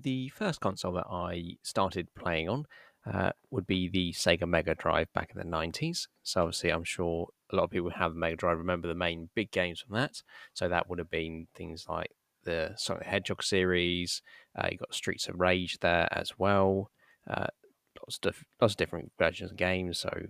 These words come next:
as I mentioned, Sonic the Hedgehog, Streets of Rage, uh, Castle of Illusion. Some people might not remember that. And obviously, I'm sure if people had the,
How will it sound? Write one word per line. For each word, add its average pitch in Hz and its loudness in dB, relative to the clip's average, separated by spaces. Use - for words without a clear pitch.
as 92 -8
I 87 -10
mentioned, 85 -6
Sonic 85 -6
the 76 -6
Hedgehog, 90 0
Streets - -8
of - -10
Rage, 104 2
uh, 87 -2
Castle 107 2
of 98 6
Illusion. 113 4
Some 101 -4
people 101 0
might 110 6
not 104 0
remember 104 2
that. 117 0
And - 0
obviously, 87 0
I'm 85 -2
sure 87 -2
if - -20
people 92 0
had 90 0
the, 87 0